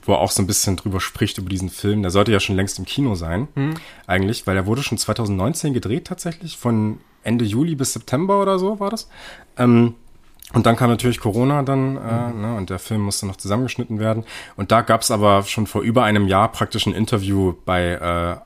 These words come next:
Speaker 1: Arteschock, dem Filmmagazin, mit
Speaker 2: Mhm.
Speaker 1: Rü-, Rüdiger Suchsland. Suchsland, Suchs-, äh,
Speaker 2: Irgendwo.
Speaker 1: sorry,
Speaker 2: Ich
Speaker 1: Rüdiger,
Speaker 2: glaub,
Speaker 1: falls du das hörst.
Speaker 2: ich glaub, Suchsland.
Speaker 1: <laughs> Suchsland, ja, Entschuldigung. Ähm,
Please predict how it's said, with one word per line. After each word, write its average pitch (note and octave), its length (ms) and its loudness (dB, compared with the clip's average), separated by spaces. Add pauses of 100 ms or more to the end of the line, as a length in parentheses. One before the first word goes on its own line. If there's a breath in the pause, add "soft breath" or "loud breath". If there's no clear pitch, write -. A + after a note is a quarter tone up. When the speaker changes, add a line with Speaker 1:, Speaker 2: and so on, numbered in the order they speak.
Speaker 1:
Arteschock, B2 600 0
dem G2 140 -10
Filmmagazin, B2 580 0
mit A2 140 0
Speaker 2:
Mhm. G#2 80 -4
Speaker 1:
Rü-, A2 200 -2 (100)
Rüdiger G2+ 260 0
Suchsland. B2+ 480 -2 (220)
Suchsland, B2 540 -2
Suchs-, - 520 -12
äh, - 80 -12
Speaker 2:
Irgendwo. - 420 -8
Speaker 1:
sorry, A2 360 4
Speaker 2:
Ich - 200 -6
Speaker 1:
Rüdiger, A2+ 220 4
Speaker 2:
glaub, G#2+ 100 4
Speaker 1:
falls B2 300 2
du F3 60 2
das - 200 0
hörst. - 480 2
Speaker 2:
ich - 60 -14
glaub, - 200 -6
Suchsland. A2 560 -6
Speaker 1:
<laughs> - 0 -
Suchsland, - 640 -4
ja, G#2+ 80 -2
Entschuldigung. G#2+ 520 -4 (760 loud breath)
Ähm, A2 340 2